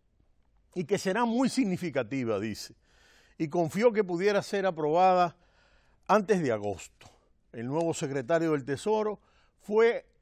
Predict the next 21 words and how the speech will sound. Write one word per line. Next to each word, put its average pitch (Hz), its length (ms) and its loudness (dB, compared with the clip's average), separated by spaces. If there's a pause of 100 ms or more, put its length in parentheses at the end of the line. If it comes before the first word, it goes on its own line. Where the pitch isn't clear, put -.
(420)
confirmado 185 680 4
la 151 80 4
semana 202 420 0
pasada 170 520 4
para 135 180 4
el 120 140 -2
cargo, 165 420 2
desde 127 320 -4
que, 151 340 -6
eh, - 220 -14
tiene 240 380 0
los 175 180 2
principales 202 840 0
objetivos 170 580 -2 (400)
llevar 151 360 2
a 175 100 2
cabo 185 240 6
esta 170 180 0
reforma 170 460 -2
fiscal 180 560 -2 (400)
prometida 185 840 -2